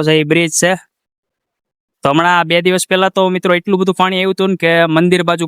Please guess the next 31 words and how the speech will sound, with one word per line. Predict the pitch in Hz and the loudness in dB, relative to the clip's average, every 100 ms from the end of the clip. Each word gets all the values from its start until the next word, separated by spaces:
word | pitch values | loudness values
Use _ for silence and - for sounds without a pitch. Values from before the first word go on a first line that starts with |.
| 165 | -2
પાણી | 165 160 | -2 0
પહોંચી | 170 160 156 | -2 -2 -2
ગયું | 147 | -2
હતું. | 147 | 0
મંદિર | 156 170 170 165 _ _ _ _ _ _ _ _ | 2 2 0 -6 _ _ _ _ _ _ _ _
મતલબ | 160 180 175 | -4 0 2
મંદિરની | 190 196 190 180 | 2 2 2 -2
અંદર | 196 185 | 0 -2
ટચ | - 180 - | 0 -6 -4
કરી | 175 170 | -6 -4
ગયું | 151 | -2
હતું, | 160 | -2
એટલું | 180 170 | -2 -2
પાણી | 170 170 160 | -2 -2 -4
પહોંચી | 165 147 | -6 -4
ગયું | 143 131 | -6 -6
હતું. | 127 - _ _ _ _ _ _ _ _ _ _ _ _ _ _ _ _ _ _ - | -10 -16 _ _ _ _ _ _ _ _ _ _ _ _ _ _ _ _ _ _ -4
ને | 135 139 143 | 0 0 0
અત્યારે | 143 156 151 156 156 | 0 0 0 0 2
જો | 180 180 - _ _ _ _ _ _ _ _ _ - | 0 0 -8 _ _ _ _ _ _ _ _ _ -6
સતત | 180 - 185 180 160 | -6 -2 -2 -2 0
બે | 170 170 | -2 0
દિવસથી | 170 175 - - 180 175 _ _ _ _ _ _ - | 0 -2 -4 0 2 2 _ _ _ _ _ _ -4
વરસાદ | 160 - 156 - | -2 0 -2 -2
ચાલુ | 160 170 165 | -2 2 0
હતો, | 165 147 | 0 -2
બે | 160 160 | -2 -4
થી | 156 _ | -10 _
ત્રણ | 175 190 165 | -2 0 -2
દિવસથી | 165 156 - 156 139 | -2 -4 -6 -10 -8
સતત. | 175 | -8